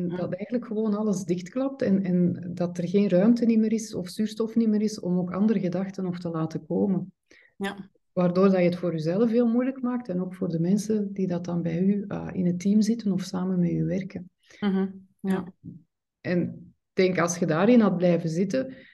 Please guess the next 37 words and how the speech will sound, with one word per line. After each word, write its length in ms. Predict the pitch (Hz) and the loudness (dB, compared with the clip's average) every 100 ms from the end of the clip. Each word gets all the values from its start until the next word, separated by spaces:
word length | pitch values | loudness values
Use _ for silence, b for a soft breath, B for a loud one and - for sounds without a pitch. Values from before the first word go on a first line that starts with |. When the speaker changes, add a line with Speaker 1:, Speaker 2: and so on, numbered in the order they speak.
| B | B
Speaker 2:
dat 120 | 185 | 0
je 80 | 175 | 2
dan 200 | 165 160 | 4 4
nooit 320 | 175 247 247 | 6 4 4
had 160 | 196 185 | 0 -4
kunnen 280 | 180 170 | -2 -2
staan 540 | 165 - 190 233 220 - _ _ _ _ _ _ _ - | -4 -6 0 0 0 -6 _ _ _ _ _ _ _ -4
in, 280 | 190 175 | 0 0
in 180 | - 175 | 0 0
wat 140 | 165 170 | -2 -2
dat 140 | 165 | -2
je 80 | 156 | 0
nu 200 | 170 180 | 2 2
doet, 460 | 160 226 233 - _ | 0 -2 -2 -10 _
dat 160 | 175 175 | -12 -8
dat 160 | 175 | -8
voor 200 | - 180 | -6 0
u, 100 | 180 | 0
of 220 | 175 175 - | 2 -2 -2
dat 180 | 208 202 | 2 4
het 140 | 185 | 4
heel 200 | 185 220 | 6 6
veel 180 | 185 165 | 4 2
ener-, 220 | 160 147 | 2 0
nog 200 | 151 196 | 0 -2
veel 220 | 196 240 202 | 0 2 4
meer 160 | 175 | 2
energie 400 | 165 147 156 185 | 2 0 -2 -4
zou 200 | 151 147 | -4 -4
gekost 420 | 151 151 147 151 | -6 -8 -10 -12
hebben, 220 | - 165 165 | -12 -10 -10
alleszins, 560 | 165 175 180 175 180 | -10 -12 -12 -8 -8
dat 120 | 180 180 | -10 -12
het 180 | 185 | -14
voor 200 | - 208 202 | -12 -8 -4
u 100 | 196 | -2
heel 220 | 202 | -2